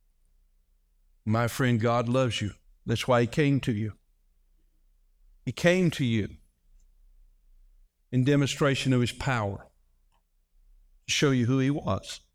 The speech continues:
He came to you to deliver you in the greatest moment of need and the greatest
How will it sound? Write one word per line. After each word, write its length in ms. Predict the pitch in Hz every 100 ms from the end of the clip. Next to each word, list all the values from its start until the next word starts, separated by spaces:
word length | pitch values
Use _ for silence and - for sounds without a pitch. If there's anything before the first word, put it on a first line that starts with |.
| _ - _ - _ _ _ _ _ -
He 100 | 175
came 360 | - 247 254
to 80 | 190
you 220 | 170 175
to 160 | 156 165
deliver 400 | 165 185 240 185
you 320 | 170 196 190 - - _ _
in 200 | 196 185
the 80 | 170
greatest 720 | 143 170 220 262 262 - - - _ _ _ _ _
moment 540 | 165 160 226 254 269 254
of 200 | 151 135
need 400 | 185 220 247 233
and 200 | 180 160
the 60 |
greatest 400 | 151 165 147 -